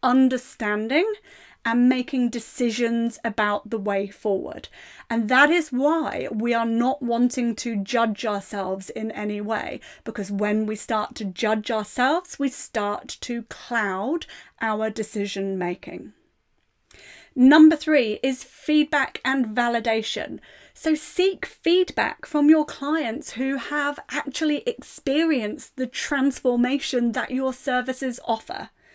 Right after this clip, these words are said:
Their testimonials, their success stories,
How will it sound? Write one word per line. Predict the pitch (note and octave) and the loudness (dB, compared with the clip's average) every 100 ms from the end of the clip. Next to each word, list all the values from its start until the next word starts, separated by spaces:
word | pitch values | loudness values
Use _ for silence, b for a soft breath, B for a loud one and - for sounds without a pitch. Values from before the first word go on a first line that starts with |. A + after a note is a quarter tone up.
| b b b b b | b b b b b
Their | A3+ C#4+ D4+ D4+ | 0 4 6 4
testimonials, | - C4 - A3+ A#3 A#3+ A#3+ A#3 A3+ | 2 -6 -4 -2 0 2 0 -2 -2
their | G3 | -2
success | F#3 - - - B3 - | -2 -8 -10 -4 -4 -4
stories, | - A3+ G#3+ G#3 G3+ | -2 0 2 0 -2